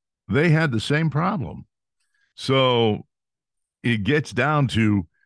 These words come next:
the system is vulnerable. Somebody figured out how to hack it. And cryptocurrency, which, uh, apparently we're headed towards in this government,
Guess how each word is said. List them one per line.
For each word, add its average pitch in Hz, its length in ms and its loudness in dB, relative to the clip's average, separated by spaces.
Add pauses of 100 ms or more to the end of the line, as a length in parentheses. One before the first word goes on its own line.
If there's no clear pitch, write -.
(500)
the 110 180 0
system 123 960 0
is 117 540 0 (200)
vulnerable. 113 800 -2
Somebody 123 420 -2
figured 104 300 -2
out 95 160 0
how 85 180 -2
to 69 100 -4
hack 107 340 -4
it. - 160 -6 (580)
And 101 600 -2 (600)
cryptocurrency, 131 840 -2
which, 85 360 -4
uh, 98 300 -2
apparently 139 420 -2
we're 117 220 -2
headed 120 320 -2
towards 78 520 -8
in 98 200 -2
this 98 160 -4
government, - 540 -8